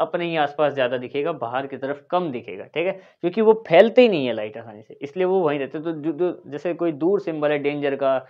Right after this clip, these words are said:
या कोई गाड़ी ट्रक आ रहा है जिसके पीछे, तो रेड कलर होगा वो सिग-, सिग्नल हमें दूर से दिख जाएगा, चाहे फॉग हो चाहे कुछ भी हो, मिस्ट वगैरह हो,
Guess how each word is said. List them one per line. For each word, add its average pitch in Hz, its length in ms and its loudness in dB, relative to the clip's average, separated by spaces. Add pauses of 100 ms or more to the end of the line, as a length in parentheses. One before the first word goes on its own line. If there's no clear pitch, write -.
(240)
या 147 60 0
कोई 151 120 2
गाड़ी 151 300 4
ट्रक 151 220 -4
आ 139 80 6
रहा 143 100 2
है 143 60 -4
जिसके 139 200 -8
पीछे, 147 300 -6 (320)
तो 180 80 0
रेड 214 340 8
कलर 196 240 4
होगा 170 220 0
वो 180 140 -2
सिग-, 175 260 -8
सिग्नल 170 340 -4
हमें 165 200 -6
दूर 196 180 0
से 208 120 2
दिख 165 120 0
जाएगा, 165 200 2
चाहे 185 160 0
फॉग 190 440 6
हो 160 260 0
चाहे 165 260 0
कुछ 170 240 -10
भी 170 60 0
हो, 165 100 2
मिस्ट 175 260 -4
वगैरह 151 260 -2
हो, 180 160 -4